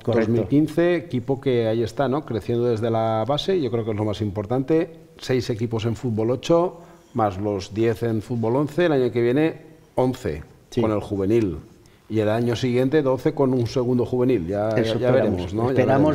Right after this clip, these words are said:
Speaker 2: veremos.
Speaker 1: nosotros la idea que nos planteemos la temporada pasada
Speaker 2: Al final, un club como vosotros, lo único que tenéis que hacer es, aparte de presentar los equipos como Dios manda, con la ropa, equipación y competir lo mejor, es que el presupuesto en junio cuadre.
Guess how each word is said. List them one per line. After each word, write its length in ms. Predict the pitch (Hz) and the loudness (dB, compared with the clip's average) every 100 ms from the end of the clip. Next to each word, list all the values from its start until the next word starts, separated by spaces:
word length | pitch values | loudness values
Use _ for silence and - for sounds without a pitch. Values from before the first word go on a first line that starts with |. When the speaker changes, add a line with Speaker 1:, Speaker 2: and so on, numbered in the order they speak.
| 85 | 0
Speaker 2:
veremos. 100 | 131 | 0
Speaker 1:
nosotros 340 | 131 147 160 | 2 2 2
la 100 | 156 | 4
idea 360 | 143 147 147 147 | 4 4 2 0
que 180 | - | 0
nos 140 | 139 131 | 2 2
planteemos 580 | 139 131 131 127 120 110 | 2 2 2 2 0 -2
la 140 | 120 | 0
temporada 400 | 127 120 117 113 | 0 2 2 2
pasada 340 | 120 - 131 | 0 0 2
Speaker 2:
Al 60 | 160 | 2
final, 240 | 147 139 | 4 2
un 80 | 208 | 2
club 200 | - 185 | 0 -4
como 220 | - 135 | 2 2
vosotros, 560 | 123 110 - 127 185 180 | 2 0 -2 0 0 0
lo 120 | 135 | 0
único 220 | 131 139 | 2 2
que 120 | 139 143 | 0 2
tenéis 240 | 139 131 | 2 0
que 100 | - | -2
hacer 220 | 117 151 | -2 0
es, 220 | 147 143 | 0 0
aparte 440 | - 95 107 - 123 | -6 -4 -2 0 0
de 160 | 120 | 0
presentar 540 | 120 117 - 117 101 113 | 0 -2 -2 -2 0 -2
los 160 | 113 | -2
equipos 340 | 107 107 110 104 | -4 -6 -6 -4
como 220 | 113 107 | -2 0
Dios 180 | 104 98 | 0 0
manda, 320 | 107 120 147 | -2 0 -2
con 160 | - 90 | -2 -2
la 100 | 87 | -2
ropa, 380 | 82 110 - | -2 -4 -2
equipación 640 | 107 - 107 101 - 107 110 | -4 -2 -2 -2 -2 -2 0
y 60 | |
competir 400 | 107 104 101 101 | -2 -2 -2 -2
lo 80 | 104 | -2
mejor, 380 | 101 98 120 147 | -2 -2 -2 -2
es 140 | - 123 | -4 -4
que 320 | - 107 - | -2 -4 -4
el 280 | - 110 104 | -4 -2 -2
presupuesto 500 | 101 107 110 117 117 | -4 -6 -4 -4 -2
en 60 | 139 | -2
junio 300 | - 156 165 | 0 0 2
cuadre. 360 | - 131 90 | 2 0 -2